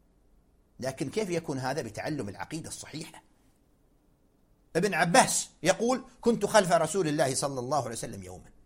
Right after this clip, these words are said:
فقال: يا غلام، إني أعلمك كلمات، احفظ الله يحفظك، احفظ الله تجده تجاهك، إذا سألت فاسأل الله،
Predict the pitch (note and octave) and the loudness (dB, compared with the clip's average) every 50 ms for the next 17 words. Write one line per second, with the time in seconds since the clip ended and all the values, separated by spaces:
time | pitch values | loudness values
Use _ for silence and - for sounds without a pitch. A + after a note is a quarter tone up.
0 | - - _ - - - _ _ _ _ - A2 - F3 D#3+ D#3 E3+ D#3+ B2+ C3+ | -20 -20 _ -20 -20 -20 _ _ _ _ -14 -4 0 0 2 4 4 4 4 2
1 | C#3+ E3+ E3+ C#3 C#3 D3+ D3 C#3 B2 G#2 G#2 A#2+ C3 D3+ - - - - A2+ G2+ | -2 -2 -4 -4 -6 -8 -6 -6 -6 -6 -6 -6 -8 -8 -8 -10 -12 -10 -10 -10
2 | G2+ F2+ F2 D#2+ - - - - - - _ _ _ _ _ _ _ _ - - | -10 -12 -14 -16 -16 -18 -20 -20 -20 -20 _ _ _ _ _ _ _ _ -20 -20
3 | - _ _ _ _ _ _ _ _ _ _ _ _ - - - - - - A#2+ | -20 _ _ _ _ _ _ _ _ _ _ _ _ -20 -12 -2 0 0 0 0
4 | A2 B2 C3 G#2+ G2 - - - - - - - - - - _ _ _ _ _ | -2 -2 -4 -4 -6 -8 -10 -14 -14 -16 -16 -18 -20 -20 -20 _ _ _ _ _
5 | _ _ - _ _ _ _ - - - - - _ - - - - - E3 C#3 | _ _ -20 _ _ _ _ -20 -20 -20 -20 -20 _ -20 -20 -6 0 2 2 2
6 | C3+ A#2+ C3+ D#3+ C#3 - C3 A#2+ C3 B2+ A2 B2 A2+ - G#2+ G2+ G2 F#2 E2+ - | 2 2 2 2 2 2 -2 -6 -8 -8 -8 -10 -10 -10 -12 -10 -10 -10 -10 -12
7 | - - _ - - - _ _ _ _ _ _ _ _ _ _ _ _ _ _ | -12 -16 _ -20 -20 -20 _ _ _ _ _ _ _ _ _ _ _ _ _ _
8 | _ _ _ _ _ - - D3+ E3 E3+ D3+ - F#3 E3+ - F#3+ F3 - - E3 | _ _ _ _ _ -8 -2 2 2 4 4 4 2 2 0 -2 -2 -4 -4 -4
9 | D#3+ - - - B2+ B2 A2 G#2+ A2 G#2 | -2 -2 -2 -2 -2 -4 -4 -6 -6 -6